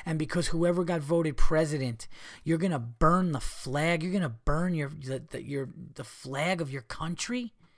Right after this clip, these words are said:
Um, it's absolutely unacceptable to me, and I think the fact that these people are crying and can't go to class, oh,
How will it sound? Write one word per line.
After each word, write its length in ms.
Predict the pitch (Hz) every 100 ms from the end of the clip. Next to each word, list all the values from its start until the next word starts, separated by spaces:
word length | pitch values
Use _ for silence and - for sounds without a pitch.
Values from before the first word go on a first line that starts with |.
| _ _ _ _ _ _ _ -
Um, 440 | 165 156 147 147 -
it's 260 | - 170 - -
absolutely 800 | 165 165 - 196 180 175 165 165
unacceptable 800 | 185 175 160 - 156 - 147 147
to 120 | -
me, 380 | 147 143 139 135 -
and 160 | 143 139
I 80 |
think 320 | 135 - 156 -
the 100 | 127
fact 520 | - 160 151 143 -
that 300 | 143 139 - - - - -
these 220 | 156 -
people 440 | - 165 143 147 120
are 100 | 123
crying 640 | - - 151 156 165 170 -
and 200 | 139 123
can't 300 | - 165 156
go 160 | 175
to 80 | 160
class, 800 | 156 - 185 190 180 160 151 -
oh, 920 | 190 196 180 170 151 143 139 131 131